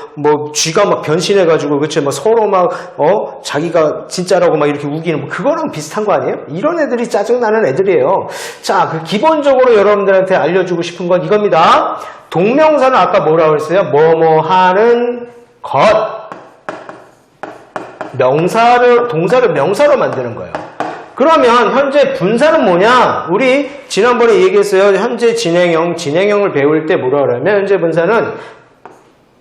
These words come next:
뭐뭐 하는 중인을 붙여도 되고요. 뭐뭐 하는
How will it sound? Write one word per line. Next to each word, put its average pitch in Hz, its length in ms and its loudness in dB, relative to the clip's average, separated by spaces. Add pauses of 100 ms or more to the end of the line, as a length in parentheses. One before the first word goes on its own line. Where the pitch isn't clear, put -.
(140)
뭐뭐 156 760 0 (220)
하는 190 1200 0 (2500)
중인을 220 500 0 (120)
붙여도 175 300 -4
되고요. 113 320 -4 (300)
뭐뭐 196 420 2
하는 226 520 0